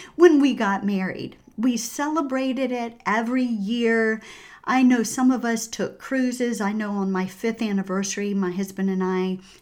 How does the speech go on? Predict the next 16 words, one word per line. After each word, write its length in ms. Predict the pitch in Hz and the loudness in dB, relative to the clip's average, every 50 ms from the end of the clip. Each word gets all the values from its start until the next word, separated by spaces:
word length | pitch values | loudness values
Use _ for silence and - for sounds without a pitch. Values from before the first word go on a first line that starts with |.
| _ | _
took 220 | _ - 247 233 226 | _ -4 -4 -4 -4
a 80 | 202 | -8
cruise, 640 | 196 - - 226 226 220 220 220 226 220 202 208 - | -10 -8 -4 -2 0 0 2 0 0 -2 -4 -6 -12
ten-day 380 | - - 226 220 214 208 214 202 | -8 -6 -4 -2 -2 -2 -2 -4
cruise 440 | - - - 185 208 214 208 202 - | -6 -6 -4 -2 -2 -2 -4 -6 -6
to 120 | - 202 | -6 -8
celebrate 600 | 196 - - 202 202 208 208 196 208 196 202 202 | -8 -8 -8 -6 -6 -6 -4 -4 -4 -4 -4 -4
our 80 | 196 196 | -4 -4
anniversary. 840 | 202 202 190 202 196 196 190 196 190 - - 196 202 196 185 196 190 190 - - - - - - - - _ | -4 -2 -2 -4 -2 -2 -2 -4 -4 -4 -6 -4 -4 -2 -4 -4 -6 -10 -18 -20 -20 -20 -20 -20 -20 -20 _
So 480 | - - 285 269 269 269 254 226 226 - - - - _ _ _ _ _ _ _ _ - | -6 -2 0 2 4 2 2 0 -4 -8 -16 -20 -20 _ _ _ _ _ _ _ _ -14
these 360 | 196 - 330 381 508 554 508 | -2 0 2 2 2 2 2
are 80 | 427 359 | 0 0
days 420 | 277 277 269 240 247 240 233 226 | 2 0 0 0 0 -2 -4 -4
that 240 | - - 220 202 190 | -4 -4 -4 -2 -2
are 140 | 185 185 185 | -4 -4 0
marked 840 | 190 190 208 240 320 415 - - - - - - - - - - | 0 2 4 4 4 4 2 -2 -4 -8 -14 -16 -16 -16 -16 -20